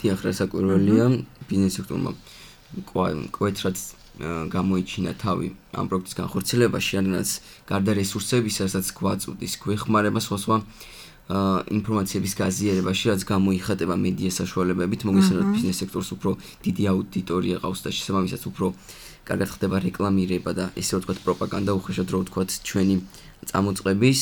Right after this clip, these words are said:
Speaker 2: მმ.
Speaker 1: ხოლო U S A-ც, რა თქმა უნდა, დიდი მადლობა უნდა გადავუხადოთ იმისთვის, რომ, ვთქვათ, მოგცემ შესაძლებლობა, რომ ჩვენი პროექტი მიგვეტანა არა მარტო ბიზნეს სექტორამდე,
Speaker 2: მმ.
Speaker 1: არამედ მთლიან აჭარაში გაგვევრცელებინა,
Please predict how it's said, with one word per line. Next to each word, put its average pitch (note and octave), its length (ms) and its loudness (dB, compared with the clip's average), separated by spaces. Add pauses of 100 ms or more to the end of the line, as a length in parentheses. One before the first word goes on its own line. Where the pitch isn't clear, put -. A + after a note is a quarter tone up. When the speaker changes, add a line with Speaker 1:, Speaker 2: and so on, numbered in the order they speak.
(160)
Speaker 2:
მმ. F#3+ 320 0
Speaker 1:
ხოლო G#2 160 4
U G2+ 160 2
S G#2 160 0
A-ც, F#2+ 120 2 (120)
რა G2 80 2
თქმა - 240 -2
უნდა, F#2+ 160 4
დიდი F#2 240 -4
მადლობა F#2 280 2
უნდა F#2 200 2
გადავუხადოთ F#2 480 -2
იმისთვის, F#2 400 -2
რომ, B2 180 4 (220)
ვთქვათ, A2+ 280 0 (200)
მოგცემ F#2+ 440 0
შესაძლებლობა, G#2 680 0
რომ F#2 120 -2
ჩვენი F#2+ 200 0
პროექტი F#2+ 340 0 (460)
მიგვეტანა G2 600 0
არა G#2 100 2
მარტო G2 260 0
ბიზნეს F#2+ 320 0
სექტორამდე, G2 520 2
Speaker 2:
მმ. - 240 4
Speaker 1:
არამედ G#2 360 2
მთლიან G2 400 -4
აჭარაში F2+ 400 -4
გაგვევრცელებინა, F#2 800 0